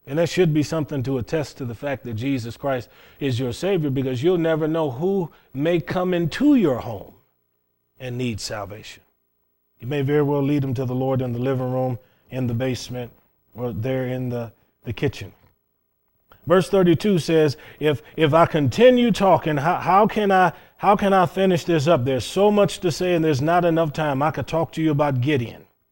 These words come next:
Amazing man. Took a few hundred people and went after thousands of folks and destroyed them.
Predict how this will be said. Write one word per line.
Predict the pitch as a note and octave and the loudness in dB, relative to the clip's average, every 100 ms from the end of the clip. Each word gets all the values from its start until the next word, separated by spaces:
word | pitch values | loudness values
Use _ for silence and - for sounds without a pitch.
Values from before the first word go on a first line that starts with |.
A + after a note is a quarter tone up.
| _ _ _ _ _ _ _ - | _ _ _ _ _ _ _ -14
Amazing | A#2+ C#3+ C#3 G#2 G#2 | -6 -2 -2 -4 -10
man. | G#2 F#2 D2+ _ _ _ _ _ _ _ _ _ _ _ _ _ | -12 -14 -20 _ _ _ _ _ _ _ _ _ _ _ _ _
Took | - C3+ | -6 -4
a | |
few | B2+ E3 | -2 0
hundred | D3+ D#3+ D3+ C3 | 0 0 -2 -2
people | D#3+ B2+ B2 | -2 -2 -4
and | B2 | -4
went | C#3 | -4
after | C#3 C3+ B2 | -4 -6 -12
thousands | - D3 D3+ C#3 A#2+ B2 A2+ | -8 -4 -2 -2 -4 -8 -10
of | A2+ | -12
folks | C3 B2+ - | -10 -10 -10
and | A#2 | -12
destroyed | G#2+ G#2 A#2+ G2+ | -12 -12 -12 -12
them. | D2+ | -14